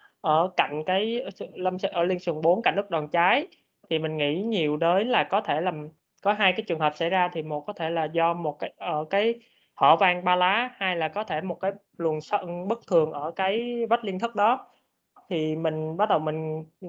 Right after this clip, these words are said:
còn hai cái chẩn đoán mình nghĩ tới đó là thì, thì có thể mình đưa cái chẩn đoán thông liên thất lên, lên hơn một tí. Rồi, à, kết hợp thêm những cái cận lâm sàng mình đưa ra thì mình thấy là X quang thì mình có là lớn cả hai thất và điện tâm đồ thì lớn thất trái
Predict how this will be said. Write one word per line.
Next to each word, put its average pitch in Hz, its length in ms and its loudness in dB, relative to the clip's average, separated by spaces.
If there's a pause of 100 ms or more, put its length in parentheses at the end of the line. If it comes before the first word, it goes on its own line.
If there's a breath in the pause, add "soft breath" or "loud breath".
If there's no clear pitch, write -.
còn 160 200 2
hai 185 220 0
cái 214 320 0
chẩn 170 140 0
đoán 196 180 4
mình 175 120 -2
nghĩ 156 180 2
tới 208 260 4
đó 233 140 2
là 190 200 0 (500)
thì, 160 160 0 (960)
thì 165 80 2
có 196 120 6
thể 190 180 2
mình 175 140 0
đưa 180 140 6
cái 208 160 2
chẩn 170 140 0
đoán 220 480 0
thông 190 140 0
liên 185 120 -2
thất 240 180 -2
lên, 180 240 2 (500)
lên 185 140 4
hơn 175 160 4
một 160 160 -2
tí. 214 240 4 (720)
Rồi, 160 240 2
à, 156 180 2 (100)
kết 247 140 2
hợp - 200 4
thêm 180 160 0
những 170 100 -2
cái 220 80 -4
cận 160 180 -4
lâm 170 140 -2
sàng 156 240 0
mình 156 100 -4
đưa 175 140 4
ra 180 320 4
thì 180 100 -4
mình 156 200 -4
thấy 185 200 0
là 165 300 0 (100)
X 220 140 -8
quang 175 280 2
thì 170 60 -4
mình 156 220 -6
có 175 260 -2
là 160 420 0
lớn 185 360 -2
cả 165 200 2
hai 180 220 -2
thất 247 140 6 (520)
và 156 640 4
điện 160 240 -2
tâm 185 140 0
đồ 151 220 6
thì 156 60 2
lớn 180 220 0
thất 240 180 -6
trái 208 200 2